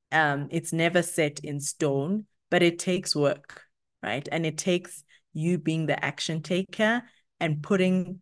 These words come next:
this perception into action in how you do things,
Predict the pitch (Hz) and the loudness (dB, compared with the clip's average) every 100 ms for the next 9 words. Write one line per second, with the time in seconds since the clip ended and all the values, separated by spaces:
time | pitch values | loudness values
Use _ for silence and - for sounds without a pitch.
0 | - 156 156 156 156 - 160 - - 190 | -4 -2 -2 -4 -8 -6 -6 -4 0 2
1 | 214 233 - 170 165 - - 151 - - | 2 0 -2 -2 -2 -4 -2 -2 -2 0
2 | 208 - 160 147 156 165 185 185 160 - | 0 0 -6 -2 0 2 2 0 -2 -8
3 | _ - 160 160 170 175 175 196 | _ -2 -2 -4 -2 0 2 0